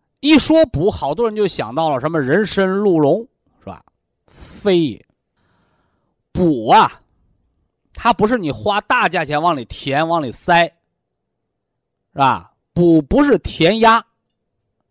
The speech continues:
新三年，旧三年，缝缝补补又三年。所以中国文字里透露着中华民族的养生智慧。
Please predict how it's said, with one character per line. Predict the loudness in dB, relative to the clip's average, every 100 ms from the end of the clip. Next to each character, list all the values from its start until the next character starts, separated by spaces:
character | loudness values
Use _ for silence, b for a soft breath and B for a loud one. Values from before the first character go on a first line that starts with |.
| _ _ _ _ _ _ _ _ _
新 | -10 -2 2 4 2
三 | -4 2 2 2
年， | 0 2 2 0 -8 -18 _ _ _
旧 | 2 6 6 4
三 | 2 -2 -2 -4
年， | -14 -18 _ _ _ _ _ _ _ _
缝 | -14 0 2 2 -2
缝 | 2 4 4 -2 -8
补 | -2 4 4 4
补 | 0 -8 -4 -4 -4 -8
又 | 2 2 2
三 | -6 -14 -14 -18
年。 | _ _ _ _ _ _ _ _ _ _ _ _ _ _ _ _
所 | 0 4
以 | 4
中 | 4 2 2 4
国 | 6 8
文 | 6 4
字 | 2 4
里 | 4 2 -2 -8
透 | 2 4
露 | 6 4
着 | 2 -2 -4 -8
中 | -2 0 0
华 | 2 4 4
民 | 0 -4 -4 -6
族 | -6 -6
的 | -2 -4
养 | -4 -10 -14 -12
生 | -10 -10 -10
智 | -10 -10
慧。 | -14